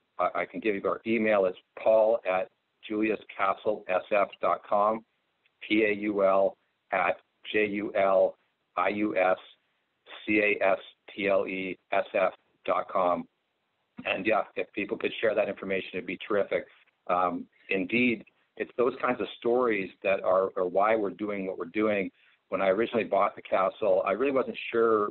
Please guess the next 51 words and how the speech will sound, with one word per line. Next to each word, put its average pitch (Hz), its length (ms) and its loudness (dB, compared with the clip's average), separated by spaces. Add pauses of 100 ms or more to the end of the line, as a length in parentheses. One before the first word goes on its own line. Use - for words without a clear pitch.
(140)
what 107 320 0
to 113 140 -16
do 107 140 0
with 107 180 2
it 95 140 -6
next. 104 440 -2
It 101 200 -6
had 92 180 -6
been, 98 420 -2
as 101 180 -4
you 98 100 -6 (100)
say, 107 320 0 (400)
atrophying 101 500 -2
in 92 60 0
the 92 60 -2
neighborhood. 95 600 0 (340)
And 87 200 -6
so 104 120 2
I 95 80 4
was 92 140 -2 (120)
trying 95 180 -2
to 87 160 -6
decide 95 280 0
what 98 140 -6
the 90 180 -6
best 92 260 0
thing 92 120 -8
to 92 80 -12
do 151 180 2
was. 104 260 4
And 98 160 -10
frankly, 123 460 -2 (240)
the 101 80 -20
best 120 200 0 (120)
economic 104 580 -2
move 98 360 -4 (120)
would 98 140 -6
have 92 140 -8
been 98 180 -2
to - 80 -6
turn 101 240 -4
it 95 100 -6
into 95 220 -4
a 92 100 2
residence. 92 520 0 (440)
The 95 80 -2
main 101 480 0 (220)
competitor 101 580 -2
for - 60 -10
the 92 100 -12
place 98 300 -2